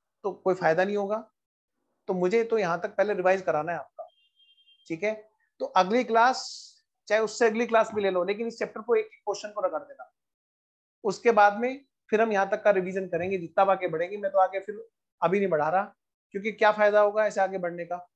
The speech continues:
पार्टनरशिप तो है नहीं कि हमने इतने सारे लेक्चर लगा रखे हैं, इन चैप्टर पे इतने लेक्चर लगाने लगा तो तुम्हारे तो फिर नवंबर टाइम तक class पहुंच जाएंगी। तुम्हारे को अभी जुलाई चल रहा है, अगस्त के last तक free करने का इरादा है,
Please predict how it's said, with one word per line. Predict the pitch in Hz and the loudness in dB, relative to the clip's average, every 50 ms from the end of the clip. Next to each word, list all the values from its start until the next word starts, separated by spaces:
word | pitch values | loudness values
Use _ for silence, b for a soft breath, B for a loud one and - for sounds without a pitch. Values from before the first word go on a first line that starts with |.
| _ _ - | _ _ 2
पार्टनरशिप | 165 165 170 165 190 190 175 196 202 202 | 4 4 4 2 -2 -6 -4 -6 -4 -2
तो | 214 196 | -2 -2
है | 185 190 | 0 -2
नहीं | 202 208 202 | -4 -4 -4
कि | 208 | -4
हमने | 196 202 202 196 | -4 -2 -4 -4
इतने | 196 208 202 | -6 -6 -6
सारे | 202 190 185 196 | -2 0 0 0
लेक्चर | 196 190 190 - 190 | 0 -2 -4 -2 -2
लगा | 185 185 180 185 | 0 2 2 2
रखे | 185 185 - - | 2 0 -2 -8
हैं, | 196 196 | -10 -8
इन | 190 180 | -6 -6
चैप्टर | - 202 - - 190 | -6 -6 -8 -8 -8
पे | 190 202 | -6 -6
इतने | 190 190 190 | -6 -6 -6
लेक्चर | 185 180 180 - - 196 | -6 -6 -6 -6 -6 -4
लगाने | 185 180 175 175 185 196 | -2 0 0 0 0 -2
लगा | 190 180 190 208 | -2 0 0 0
तो | 208 - 214 | 0 -2 -6
तुम्हारे | 214 202 196 190 190 | -4 -2 0 0 0
तो | 190 196 | 0 -4
फिर | 185 - 190 180 156 - _ _ _ _ - | -6 -6 -8 -8 -8 -12 _ _ _ _ -4
नवंबर | 175 175 175 185 190 190 | -2 0 2 2 2 2
टाइम | 180 190 185 185 175 | 2 0 -4 -6 -6
तक | 190 190 | -8 -6
class | - 175 170 170 170 | -4 -4 -4 -4 -4
पहुंच | 165 165 156 | -8 -10 -8
जाएंगी। | 151 160 156 156 156 160 - _ _ _ _ _ _ _ _ _ _ _ _ _ _ _ - | -6 -8 -8 -8 -10 -14 -18 _ _ _ _ _ _ _ _ _ _ _ _ _ _ _ -6
तुम्हारे | 180 170 165 175 185 196 190 | 0 2 4 4 4 2 2
को | 185 - 202 214 220 240 269 269 - - _ _ _ _ | 2 4 6 6 6 6 4 2 -4 -10 _ _ _ _
अभी | - 170 170 190 | -4 -2 -2 0
जुलाई | 170 196 196 202 214 220 | 2 4 4 6 4 4
चल | 208 208 175 | 2 0 -2
रहा | 160 147 135 | -2 -2 -6
है, | 123 - _ _ _ _ _ _ _ _ _ _ _ _ _ _ _ _ _ _ _ _ _ _ _ _ _ _ _ _ | -8 -10 _ _ _ _ _ _ _ _ _ _ _ _ _ _ _ _ _ _ _ _ _ _ _ _ _ _ _ _
अगस्त | - 190 190 196 233 247 247 - - | 2 2 4 4 4 4 2 -2 -2
के | - 254 254 | 0 2 2
last | 240 214 202 202 208 208 208 - | 4 4 4 4 4 4 2 -2
तक | - 240 240 - | -4 -4 -4 -4
free | 220 220 226 | -4 -4 -2
करने | 226 220 196 214 220 | -2 -2 -2 -4 -2
का | 208 208 | -2 0
इरादा | 190 175 151 143 - - | 0 0 -2 -4 -8 -12
है, | - | -20